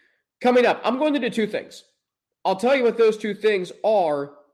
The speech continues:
after I tell you how this episode of Locked On Bearcats is brought to you by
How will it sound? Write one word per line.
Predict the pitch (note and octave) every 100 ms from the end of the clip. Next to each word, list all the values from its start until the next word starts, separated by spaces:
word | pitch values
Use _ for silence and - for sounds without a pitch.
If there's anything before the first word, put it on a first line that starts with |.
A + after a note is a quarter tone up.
| _ -
after | F#3 G3 F#3+ F3+
I | F3
tell | E3+ F3+ E3 D3+
you | C#3+ F#3+ D#4 F3+ G3 G#3 - _ -
how | D3+ D3+
this | F3 A#3
episode | - A3 F#3 F#3+
of | F3
Locked | D#3+ G3+ G#3
On | F#3+ F#3
Bearcats | F#3 F#3+ F#3 E3+ - -
is | A#3+ B3+ - - -
brought | G#3 A3+ A3
to | F#3+
you | F#3 F3+ F3 _ _ _ -
by | G#3+ G#3 F3 F3